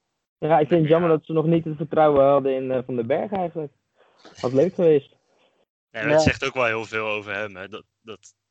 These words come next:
Speaker 2: dat je zoveel centrale verdedigers mist en dat hij eigenlijk gewoon niet bij de, bij de eerste selectie zit.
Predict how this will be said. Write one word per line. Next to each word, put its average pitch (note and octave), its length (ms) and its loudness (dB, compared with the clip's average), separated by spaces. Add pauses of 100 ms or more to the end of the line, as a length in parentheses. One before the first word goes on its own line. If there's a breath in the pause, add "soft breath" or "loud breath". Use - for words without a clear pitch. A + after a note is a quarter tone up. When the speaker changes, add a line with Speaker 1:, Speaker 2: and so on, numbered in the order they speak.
(140)
Speaker 2:
dat - 240 -20
je A2+ 120 -16
zoveel A#2 460 -6
centrale G#2 420 -6
verdedigers G#2 440 -8
mist G#2+ 340 -12
en A#2 60 -18
dat G#2 120 -12
hij A#2 80 -10
eigenlijk G#2 300 -6
gewoon G#2 160 -12
niet G#2+ 160 -18
bij G2+ 160 -6
de, G2 220 -14
bij G2+ 120 -14
de G2 80 -14
eerste G#2 200 -10
selectie G#2+ 420 -14
zit. F2 240 -20